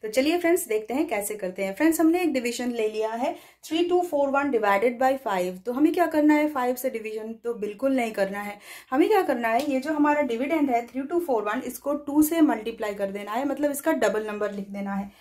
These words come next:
टू से मल्टीप्लाई करके क्या मिलेगा फ्रेंड्स? वन टू जा टू, फ़ोर टू जा एट, टू टू जा फ़ोर, थ्री टू जा सिक्स। ये आ गया हमारा सिक्स फ़ोर एट टू। और फ़ाइव जो फ्रेंड्स है सिंगल डिजिट नंबर, इसलिए हमें क्या करना है?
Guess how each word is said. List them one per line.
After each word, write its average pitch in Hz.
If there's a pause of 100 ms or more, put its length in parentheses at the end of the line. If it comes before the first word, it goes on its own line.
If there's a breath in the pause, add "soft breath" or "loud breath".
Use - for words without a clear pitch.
(500 loud breath)
टू 320
से 359
मल्टीप्लाई 339
करके 311
क्या 311
मिलेगा 277
फ्रेंड्स? 320 (260 soft breath)
वन 269
टू 294
जा 277 (100)
टू, 262 (220)
फ़ोर 294
टू 294
जा 277 (140)
एट, 233 (220)
टू 294
टू 294
जा 269
फ़ोर, 269 (200)
थ्री 254
टू 240
जा 262
सिक्स। -
ये 262
आ 262
गया 254
हमारा 247
सिक्स 285
फ़ोर 285
एट 247
टू। 302 (300 loud breath)
और 285
फ़ाइव 302
जो 381
फ्रेंड्स 359
है 349
सिंगल 339
डिजिट 294
नंबर, 226
इसलिए 349
हमें 285
क्या 240
करना 220
है? 277